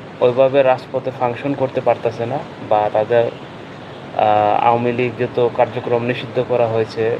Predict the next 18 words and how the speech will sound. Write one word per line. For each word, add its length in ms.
ছাত্রলীগের 560
কার্যক্রম 440
নিষিদ্ধ 420
করা 140
হয়েছে, 480
সেজন্য 560
এই 420
সমস্যাগুলো 580
হচ্ছে। 420
এখন 480
আপনি 260
যদি 240
তাদের 340
রাজনৈতিক 600
অধিকার 400
কেড়ে 200
নেন, 220
তাহলে 360